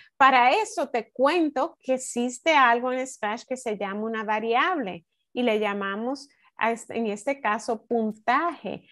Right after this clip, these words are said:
Pero óyeme, ya yo la creé, yo me fui adelante porque tenía una emoción de esta presentación que no me pude contener.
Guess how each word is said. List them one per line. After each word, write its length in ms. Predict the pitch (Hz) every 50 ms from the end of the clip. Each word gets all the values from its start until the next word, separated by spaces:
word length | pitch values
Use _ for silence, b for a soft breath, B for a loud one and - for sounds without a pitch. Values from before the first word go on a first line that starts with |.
| b b b -
Pero 240 | - 247 247 254 269
óyeme, 460 | 339 370 311 262 247 240 226 220 185
ya 180 | 214 214 226
yo 160 | 262 285 339 330
la 160 | 285 262 -
creé, 380 | - 208 202 214 220 240 262 220
yo 100 | 226 220
me 140 | 226 247 294
fui 300 | - - 320 349 339 277
adelante 640 | 233 202 190 202 214 233 277 320 302 - - 220
porque 300 | - 214 214 - 208 226
tenía 320 | 226 - 226 214 214 214 220
una 80 | 240 277
emoción 600 | 302 320 320 254 254 - - - 233 254 311 349
de 80 | 349
esta 240 | 302 - - 262 240
presentación 920 | - 254 240 - - 220 220 214 214 202 196 - - 233 247 277 320 320 -
que 80 | 285 254
no 180 | 247 247 233
me 140 | 247 262 294
pude 400 | - - 302 294 294 311 330 330
contener. 760 | 330 277 254 240 - 220 208 208 226 285 359 349 - - -